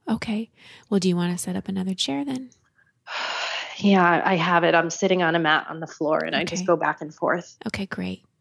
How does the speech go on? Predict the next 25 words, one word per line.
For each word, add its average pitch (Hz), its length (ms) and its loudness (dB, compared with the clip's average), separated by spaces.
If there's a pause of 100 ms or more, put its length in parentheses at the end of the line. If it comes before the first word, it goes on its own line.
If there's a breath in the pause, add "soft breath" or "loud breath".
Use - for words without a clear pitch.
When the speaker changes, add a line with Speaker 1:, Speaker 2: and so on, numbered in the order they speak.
(200)
Speaker 1:
So 185 380 -6 (140)
close 196 280 -2
your 196 120 -4
eyes 190 180 -2
if 196 140 -10
they're 190 100 -4
not 180 300 -4
already. 175 420 -6 (3500 soft breath)
And 175 80 -4
let's 170 200 0
Speaker 2:
Okay. 185 80 4
Speaker 1:
invite 170 380 0 (100)
all 170 120 -2
parts 170 340 -4
of 170 80 -6
you, 170 140 0
including 165 380 -4
that - 140 -6
sixteen-year-old 165 760 -4
girl, 170 260 -4
into 170 220 -8
this 170 140 -8
conversation 165 720 -8
as 170 180 -12
well. 160 360 -8